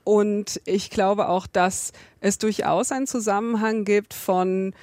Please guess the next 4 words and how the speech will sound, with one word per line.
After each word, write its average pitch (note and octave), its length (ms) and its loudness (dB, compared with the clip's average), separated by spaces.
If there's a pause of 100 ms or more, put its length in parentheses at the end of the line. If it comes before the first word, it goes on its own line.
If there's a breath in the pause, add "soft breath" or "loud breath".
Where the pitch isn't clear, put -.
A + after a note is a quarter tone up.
(220 soft breath)
Stress - 920 -2
und G3+ 220 -6
Konsumverhalten. A3 1000 -2 (540 loud breath)
Also F#3 280 2